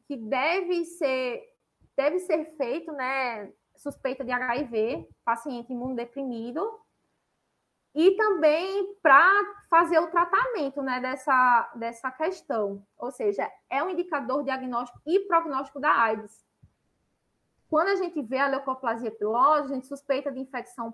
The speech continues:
por H I V e já um paciente bastante, já querendo desenvolver a síndrome da aids.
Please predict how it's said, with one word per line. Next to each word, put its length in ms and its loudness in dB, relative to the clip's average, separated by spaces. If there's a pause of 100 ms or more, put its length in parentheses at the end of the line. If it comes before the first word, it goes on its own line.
por 220 4
H 240 2
I 80 -6
V 420 0 (100)
e 160 2
já 280 4
um 160 -2
paciente 580 2
bastante, 840 4 (1000)
já 280 6
querendo 360 0
desenvolver 540 2
a 100 6
síndrome 640 -4 (600)
da 340 4
aids. 480 -4